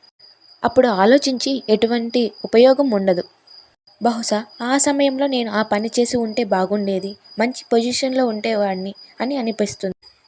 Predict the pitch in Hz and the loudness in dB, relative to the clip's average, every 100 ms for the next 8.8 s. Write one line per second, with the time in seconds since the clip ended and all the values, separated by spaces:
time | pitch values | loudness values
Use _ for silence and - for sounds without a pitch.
0 | _ - 247 240 262 269 349 339 330 - | _ 0 4 4 2 2 -2 -2 -4 -2
1 | 269 277 277 220 220 254 240 226 226 240 | 0 0 0 0 2 2 4 4 4 2
2 | 240 233 _ - 202 196 - 220 220 214 | -2 -8 _ -2 0 0 -2 -2 2 2
3 | 220 262 - - _ 214 220 214 247 226 | 2 0 -4 -20 _ 2 2 2 0 0
4 | - - - 185 254 269 233 233 208 208 | 0 -2 -4 -2 0 0 -2 -2 2 4
5 | 220 262 247 214 208 - 220 190 180 - | 4 2 0 -2 -2 -4 -4 -4 -6 -8
6 | _ - - - 220 247 269 202 180 277 | _ -20 -16 -2 0 2 4 4 4 4
7 | 240 - 269 - 208 208 214 214 240 262 | 4 0 -2 0 2 4 2 0 -4 -4
8 | 262 277 262 - - - 214 | -4 -4 -6 -10 -20 0 2